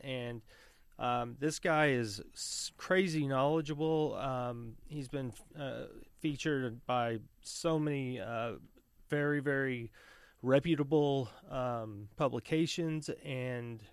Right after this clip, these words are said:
um, even T V channels, and been on multiple podcasts to help, uh, people in,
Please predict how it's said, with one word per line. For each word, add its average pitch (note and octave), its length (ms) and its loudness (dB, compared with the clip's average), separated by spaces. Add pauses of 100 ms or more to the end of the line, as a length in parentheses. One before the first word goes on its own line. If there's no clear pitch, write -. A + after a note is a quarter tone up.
(120)
um, A#2 420 -8 (640)
even C3 240 -4
T E3 180 -2
V E3 160 -2
channels, D#3 600 -2
and B2+ 340 -8
been B2+ 140 -4
on A#2+ 140 -4
multiple C#3+ 520 -2
podcasts B2 840 -4 (560)
to C3+ 480 0
help, D3+ 400 0 (180)
uh, B2 360 -2 (1200)
people C3+ 540 0 (140)
in, B2 520 -2